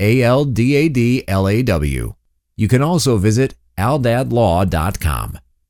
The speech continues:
Nothing herein is offered as legal advice. All information in this presentation is for informational purposes only and as an attorney advertisement.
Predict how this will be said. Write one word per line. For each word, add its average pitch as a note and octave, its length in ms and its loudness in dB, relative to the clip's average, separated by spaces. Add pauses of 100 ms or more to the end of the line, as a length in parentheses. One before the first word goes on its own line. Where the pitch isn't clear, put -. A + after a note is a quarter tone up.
(140)
Nothing E3+ 340 0
herein G#2+ 380 2
is E2 120 0
offered F2+ 300 0
as D2 160 -2
legal F2 320 -2
advice. A1 580 -8
All A2+ 220 0
information G2+ 560 0
in C3 200 -4
this C3+ 120 -2
presentation F#2 680 0
is A2 120 -2
for A#2 200 -2
informational B2+ 680 -2
purposes E2 540 -2
only F2 280 0
and G#2+ 280 -2
as F#2+ 160 0
an G2+ 80 0
attorney A#2+ 420 -2
advertisement. G2 800 -4